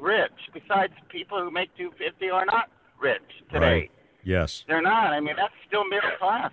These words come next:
Speaker 1: That's middle class. So, uh, in, two fifty, uh, is, is still middle class. It's not, it's not rich. So they're targeting people who are in middle class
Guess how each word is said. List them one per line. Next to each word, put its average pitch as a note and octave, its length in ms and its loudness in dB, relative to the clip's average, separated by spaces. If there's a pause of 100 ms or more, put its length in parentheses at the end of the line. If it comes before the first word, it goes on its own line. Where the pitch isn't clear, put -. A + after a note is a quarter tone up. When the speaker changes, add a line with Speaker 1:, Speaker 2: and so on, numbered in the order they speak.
(160)
Speaker 1:
That's F#3 180 -2 (100)
middle A3 220 -2
class. G#3 420 2 (920)
So, E3+ 240 2
uh, D#3+ 220 2 (140)
in, C#3+ 140 -6 (680)
two A3 140 -6 (120)
fifty, E3+ 420 -2
uh, D3 220 0
is, C#3 220 -6 (180)
is C3+ 120 -12 (200)
still G3+ 200 2
middle E3+ 280 0
class. D#3+ 460 2 (120)
It's B2+ 100 -12 (100)
not, E3+ 340 2
it's D#3 200 -12
not - 260 0
rich. G#3 300 0 (880)
So E3+ 320 4 (180)
they're E3 260 2
targeting F#3+ 720 -2
people F#3+ 340 -2
who E3+ 140 -6
are E3 120 0
in E3 140 -6
middle F3+ 200 0
class F#3+ 400 -2